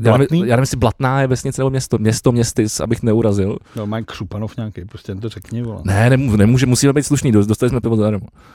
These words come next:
Speaker 1: Dostali jsme tři
Speaker 2: No,
Speaker 1: piva.
Speaker 2: ještě, ještě nevíme, <laughs> ještě nevíme.
Speaker 1: Dostali jsme tři piva,
Speaker 2: Zatím
Speaker 1: jede-
Speaker 2: jsme, jakože darovanýmu koni na zuby nekoukej je dobrý, ale taky na druhou stranu, co když to bude hnusný?
Speaker 1: Tak třeba nebude, ale no, dal mi to v Liberci ve středu, když jsme byli s bombama.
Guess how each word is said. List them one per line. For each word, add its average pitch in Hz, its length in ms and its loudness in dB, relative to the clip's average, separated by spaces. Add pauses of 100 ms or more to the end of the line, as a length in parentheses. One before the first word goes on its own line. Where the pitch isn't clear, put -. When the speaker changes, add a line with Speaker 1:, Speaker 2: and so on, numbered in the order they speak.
(240)
Speaker 1:
Dostali 120 220 2
jsme 139 120 0
tři - 160 0
Speaker 2:
No, - 40 2
Speaker 1:
piva. 143 180 6
Speaker 2:
ještě, 131 180 4
ještě 170 260 4
nevíme, 175 320 0 (180)
<laughs> - 180 -10
ještě - 280 -2
nevíme. 190 480 -2
Speaker 1:
Dostali 120 260 0
jsme 147 140 0
tři - 340 -2
piva, 131 280 4
Speaker 2:
Zatím 135 160 4
Speaker 1:
jede- 160 160 4
Speaker 2:
jsme, - 100 -14 (180)
jakože 165 320 0
darovanýmu 185 580 2
koni 190 300 2 (100)
na 165 140 2
zuby 175 220 2
nekoukej 185 400 4
je 202 60 6
dobrý, 151 380 2
ale 139 160 2
taky 143 220 -2
na 156 80 0
druhou 147 180 -2
stranu, 170 220 -6
co - 80 -4
když 165 100 -6
to 285 100 -6
bude 226 140 0
hnusný? 156 520 -6 (460)
Speaker 1:
Tak 95 120 -4
třeba 110 180 0
nebude, 104 280 0
ale 98 260 0 (220)
no, 110 140 -8 (1120)
dal 117 140 2
mi 156 100 4
to 170 120 4
v - 20 4
Liberci 120 480 4
ve 117 100 2
středu, 113 280 -2
když 113 120 -2
jsme 120 100 -6
byli 117 140 0
s 113 40 -2
bombama. 107 380 0